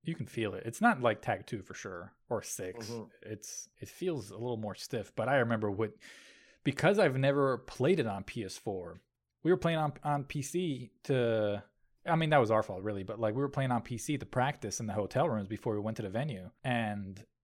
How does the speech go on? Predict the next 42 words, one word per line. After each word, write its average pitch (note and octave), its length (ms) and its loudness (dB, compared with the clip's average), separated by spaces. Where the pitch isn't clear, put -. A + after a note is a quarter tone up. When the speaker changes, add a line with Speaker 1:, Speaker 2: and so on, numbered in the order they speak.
Speaker 1:
when C#3+ 140 2
we C3+ 120 0
got A#2+ 140 0
the A2+ 60 -8
P B2 160 -6
S F#2 120 -8
four, B2+ 320 -4
I G2 40 -2
was G#2 140 -4
trying A2+ 220 -4
to G#2+ 40 -6
do G2+ 140 -6
moves. B2+ 540 -2
I G#2+ 240 0
was F#2+ 120 -4
just - 160 -14
like, - 160 -10
"Jesus - 480 -10
Christ, - 560 -2
what F#3+ 140 -2
is - 100 -12
happening G#3 540 0
here?" B3+ 220 10
<laughs> - 40 2
I - 80 6
was D5+ 120 12
like, - 240 8
Speaker 2:
<laughs> - 200 -20
Nothing's F#3+ 500 6
coming A#3+ 360 8
out. A#3 220 6
<laughs> C#4+ 40 0
Speaker 1:
Nothing, A#3 560 10
dude. A3 260 2
Speaker 2:
Oh, F#3 460 2
Speaker 1:
Yeah. E3 60 -2
Speaker 2:
man. D#3 400 2
You F3 100 -12
cannot C#3+ 420 2
Korean C#3+ 380 0
backdash C#3 640 4
at A#2 160 -2